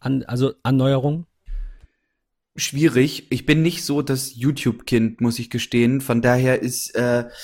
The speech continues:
Speaker 2: ich finde diese T V O S-Geschichte irgendwie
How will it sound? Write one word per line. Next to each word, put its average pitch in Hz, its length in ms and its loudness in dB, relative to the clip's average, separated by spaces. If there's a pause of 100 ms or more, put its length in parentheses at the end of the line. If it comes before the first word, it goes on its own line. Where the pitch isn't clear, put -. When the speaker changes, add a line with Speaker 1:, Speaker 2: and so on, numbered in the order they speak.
(180)
Speaker 2:
ich 120 120 -6
finde 147 200 2
diese 131 340 2
T 120 220 0
V 135 400 0
O 123 120 6
S-Geschichte 123 1120 2
irgendwie 123 560 4